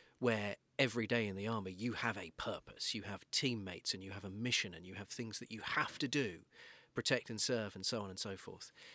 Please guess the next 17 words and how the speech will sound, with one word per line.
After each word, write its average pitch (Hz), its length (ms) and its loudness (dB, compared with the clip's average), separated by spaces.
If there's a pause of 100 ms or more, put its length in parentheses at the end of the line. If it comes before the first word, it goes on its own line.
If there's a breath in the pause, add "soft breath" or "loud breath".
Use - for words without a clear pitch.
(280 soft breath)
When 143 260 6
you 175 280 4
left, - 500 2
did 123 200 2
you 156 100 4
never 147 360 4
have 113 400 -2 (480)
any 131 240 6
sort 117 220 6
of 98 80 -6
moment 104 420 0
where 110 120 -2
you 101 140 -2
were 101 60 -2
like, 98 340 -2 (1700 soft breath)
"What 120 180 -4
now?" 90 300 -6